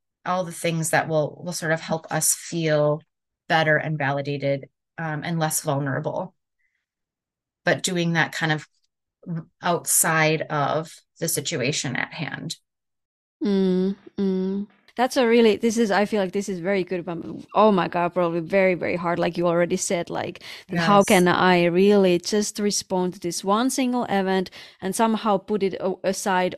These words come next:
Speaker 2: all the past stuff that has happened and how this is a build up, pro-, m-, m-, perhaps from all the
Speaker 1: Yep.
Speaker 2: stuff that's been going on. But yeah, if, so are you saying that if we are able to just, um, respond in a way that we kind of trick ourselves into,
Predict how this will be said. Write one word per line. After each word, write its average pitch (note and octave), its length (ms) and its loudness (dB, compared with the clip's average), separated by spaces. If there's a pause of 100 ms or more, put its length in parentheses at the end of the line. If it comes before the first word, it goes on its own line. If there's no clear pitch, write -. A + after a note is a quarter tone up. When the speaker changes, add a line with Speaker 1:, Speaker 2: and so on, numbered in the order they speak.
Speaker 2:
all G#3 360 2
the G#3+ 120 -8
past F3+ 540 -2
stuff - 280 -8
that F3+ 160 0
has F3 220 0
happened F3+ 600 0 (300)
and F#3 120 0
how F#3 120 4
this F3+ 180 -2
is F3 140 -2
a F3 60 0
build G3+ 440 4
up, - 280 -4 (280)
pro-, E3 220 -2 (100)
m-, E3+ 220 -2 (260)
m-, F3 140 -2
perhaps E3+ 600 -2
from E3 360 0 (320)
all F3 120 2
the E3+ 80 4
Speaker 1:
Yep. F3 80 0
Speaker 2:
stuff E3+ 220 0
that's F3 180 -4
been E3+ 220 2
going E3 360 2
on. E3 300 0 (260)
But F#3 100 0
yeah, F#3 220 6
if, F#3 180 2 (280)
so - 120 0
are A3 100 6
you A#3+ 120 4
saying A#3 240 0
that G3+ 100 -2
if G3+ 160 -4
we G#3+ 140 0
are G3 120 0
able G3+ 380 0
to F#3+ 120 -8
just, - 460 -6 (120)
um, F3+ 400 2 (180)
respond A3 540 0
in F#3+ 120 -4
a F#3+ 60 0
way F#3+ 260 2
that F3 240 -4 (260)
we F3+ 160 -4
kind E3+ 160 -2
of F3+ 100 -4
trick - 280 -2
ourselves F3 560 0
into, E3+ 300 -4